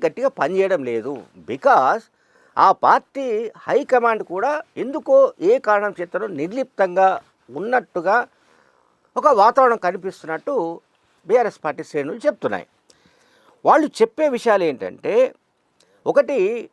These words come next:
డివిజన్స్కు చెందిన ఇన్ఛార్జెస్ని నియమించడం కూడా పెండింగ్లో ఉంది. ఇప్పుడు జూబ్లీ హిల్స్లోని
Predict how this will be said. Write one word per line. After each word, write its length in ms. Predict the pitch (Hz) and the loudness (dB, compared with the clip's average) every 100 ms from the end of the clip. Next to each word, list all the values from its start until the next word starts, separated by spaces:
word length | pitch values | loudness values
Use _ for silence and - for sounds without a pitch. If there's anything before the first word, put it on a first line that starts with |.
| - | -16
డివిజన్స్కు 720 | - 165 262 269 269 - 262 - | -6 -4 0 2 2 0 -12 -4
చెందిన 560 | 214 220 220 202 190 185 - | -4 -2 0 2 0 -4 -8
ఇన్ఛార్జెస్ని 1040 | 180 208 247 233 185 208 - 285 254 190 - _ - | -10 -4 2 2 2 -4 -4 -4 -2 -4 -8 _ -8
నియమించడం 680 | 135 220 233 226 214 214 | 0 2 4 2 2 0
కూడా 140 | 190 202 | 4 4
పెండింగ్లో 460 | 208 269 294 254 | 4 2 4 4
ఉంది. 160 | 143 90 - _ _ _ _ _ _ _ _ _ _ _ _ _ _ | 2 0 -12 _ _ _ _ _ _ _ _ _ _ _ _ _ _
ఇప్పుడు 580 | _ _ - 202 254 92 | _ _ -4 -2 -2 -6
జూబ్లీ 300 | - 160 208 | -10 -4 0
హిల్స్లోని 1000 | 214 190 190 185 180 233 226 214 233 214 | 0 0 -2 0 2 4 4 2 0 -2